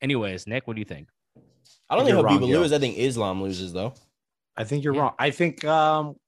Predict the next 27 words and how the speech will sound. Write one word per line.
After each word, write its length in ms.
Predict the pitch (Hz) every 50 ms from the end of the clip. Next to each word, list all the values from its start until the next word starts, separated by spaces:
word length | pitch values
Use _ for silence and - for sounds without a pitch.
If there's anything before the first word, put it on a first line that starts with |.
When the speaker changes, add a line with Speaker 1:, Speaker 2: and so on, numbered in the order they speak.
| _ -
Speaker 3:
here's 260 | 156 165 170 165 151
the 100 | 143 151
thing. 360 | 139 - 165 135 104 82 80 - _ _ _ -
Here's 240 | 123 131 131 120
the 100 | 120 117
thing. 220 | 107 - 82 71 _ _ _ _ _ _ _ _ _ - - - - _ _ _ _ _ _ _ _ _ _ _
One 160 | - 101 104
more 100 | 101 101 90
time, 220 | - 87 87 85
here's 200 | 85 90 87 85
the 80 | 85 78
thing. 200 | - 90 - - _ - - - - - - - _ _ _ - 107 - _ _ _
I 60 | 120
think 220 | 120 135 139 127 -
Charles 380 | - 131 123 123 139 139 -
has 260 | 151 135 117 101 90 101
yet 240 | 104 113 - -
to 140 | - - 139
fight 460 | - - - - 87 101 127 - - _ _ _ _ _ _ _ _ _ _ _ _ _ _ _ _ _ -
a 120 | - 95
very 480 | 90 82 82 101 98 98 104 113 117 110
Speaker 1:
Okay. 80 | 95 87
Speaker 3:
well-rounded 1000 | 90 101 98 104 120 127 113 95 92 92 90 90 95 98 110 120 127 139 143 - _ _ _ _ _ _ _
top 480 | - - - 117 120 139 - - _ _ _
Speaker 1:
Here 140 | _ 82 73
we 60 | 76
go. 340 | 76 71 69 69 69 76 -